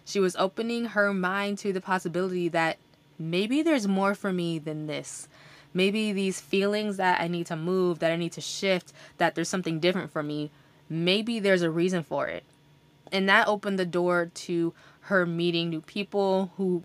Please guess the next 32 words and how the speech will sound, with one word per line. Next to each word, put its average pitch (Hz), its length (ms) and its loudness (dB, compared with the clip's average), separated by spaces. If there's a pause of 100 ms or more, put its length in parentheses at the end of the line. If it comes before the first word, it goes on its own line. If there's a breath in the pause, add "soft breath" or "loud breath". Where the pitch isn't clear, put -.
(120)
were 175 100 0
able 175 220 0
to - 100 -6
give 175 280 0
her 180 120 0
the - 80 -2
opportunity 180 460 -2
to - 100 -10
model 220 500 0 (300 loud breath)
and 180 300 0 (240)
further 208 420 2
to 180 140 -8
give 175 180 -2
her 170 60 -4
the 170 100 0
opportunity 160 400 -4
to - 160 -12
become 151 380 -8
the 139 120 -12
actress 190 640 -2 (260 loud breath)
and 170 420 4
just - 280 -4 (140)
the 165 180 2
icon 160 420 0
that 156 120 -8
she 151 100 -12
was 151 140 -8
able 160 220 -8
to - 100 -12
become. - 380 -10 (600 soft breath)
And 208 160 -2
so 190 400 2